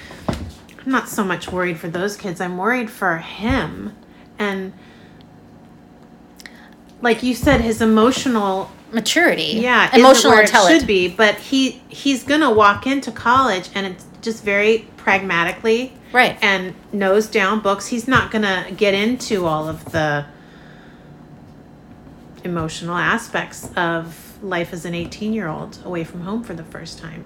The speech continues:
Speaker 1: You know, there's
Speaker 2: Right.
Speaker 1: it's just, it's, it's just gonna be very different for him because of the way his brain works.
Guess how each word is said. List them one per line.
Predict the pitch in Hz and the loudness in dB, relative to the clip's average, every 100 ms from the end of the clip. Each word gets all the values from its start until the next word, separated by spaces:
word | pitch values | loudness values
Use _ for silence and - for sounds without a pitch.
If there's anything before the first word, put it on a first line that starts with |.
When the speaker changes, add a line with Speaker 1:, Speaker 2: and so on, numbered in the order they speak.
| - | -14
Speaker 1:
You | 190 | -10
know, | 180 170 | -8 -6
there's | 180 180 185 | -8 -8 -4
Speaker 2:
Right. | 196 196 - - - - - - - - - - - - - - | -2 0 -2 -10 -20 -20 -14 -12 -12 -16 -20 -20 -20 -20 -20 -18
Speaker 1:
it's | - - | -14 -12
just, | 220 - - | -12 -12 -8
it's, | 214 - - - | -8 -8 -18 -18
it's | - - - | -18 -16 -12
just | 208 - | -12 -10
gonna | 190 | -8
be | 175 | -6
very | 165 165 | -4 -6
different | 151 185 247 220 | -6 -6 -4 -6
for | - | -8
him | 180 175 165 | -10 -8 -8
because | 165 175 | -10 -10
of | 170 | -10
the | 160 | -8
way | 175 175 | -8 -8
his | 170 | -10
brain | 151 170 226 220 | -8 -4 -4 -4
works. | - - - - | -8 -14 -18 -18